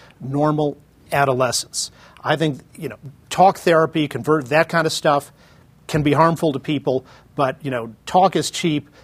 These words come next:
Chemical intervention to permanently change a person's body is far more profound, and if we're gonna ban talking in a particular way, we cer-, certainly should give children more protection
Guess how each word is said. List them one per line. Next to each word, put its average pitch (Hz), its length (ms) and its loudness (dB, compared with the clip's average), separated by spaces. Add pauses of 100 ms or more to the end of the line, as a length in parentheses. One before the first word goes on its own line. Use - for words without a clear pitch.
(140)
Chemical 185 480 0
intervention 139 580 -2 (280)
to - 80 -10
permanently 165 460 2
change 139 300 -4
a - 40 -6
person's 139 420 -4
body 127 420 0 (220)
is 131 180 -8
far 165 260 4
more 156 220 0
profound, 127 560 -4 (220)
and 135 120 -4
if - 120 -4
we're 147 80 0
gonna 160 160 2
ban 139 300 0
talking 151 520 2 (220)
in 135 120 -6
a 127 60 -2
particular 123 540 -4
way, 120 280 -6 (220)
we 135 100 -6
cer-, - 280 0
certainly 147 520 0
should 117 380 -10
give 135 200 -4
children 131 360 -2
more 143 180 0
protection 135 540 -2